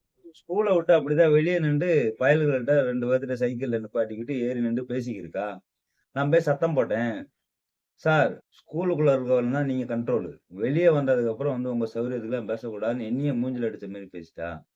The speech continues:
அப்படின்னு ஒரு ஆசிரியர் லீவு போட்டே போயிட்டாரு. மாணவி வந்து இப்படி பேசிட்டாங்க அப்படின்ற மாதிரி. இப்ப ஆசிரியர்களுடைய மனநிலை அப்படின்றது வந்து நம்ம புரிஞ்சுக்க முடியுது. பல இடங்கள்ல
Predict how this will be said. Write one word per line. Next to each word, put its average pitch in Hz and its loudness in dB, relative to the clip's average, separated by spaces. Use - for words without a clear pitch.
அப்படின்னு 151 -2
ஒரு 156 4
ஆசிரியர் 165 2
லீவு 170 0
போட்டே 160 2
போயிட்டாரு. 139 0
மாணவி 156 -2
வந்து 143 0
இப்படி 127 -12
பேசிட்டாங்க 127 -4
அப்படின்ற 95 -10
மாதிரி. 87 -20
இப்ப 170 -2
ஆசிரியர்களுடைய 180 2
மனநிலை 156 0
அப்படின்றது 135 -4
வந்து 131 -2
நம்ம 135 0
புரிஞ்சுக்க 151 -4
முடியுது. - -18
பல 139 0
இடங்கள்ல 165 0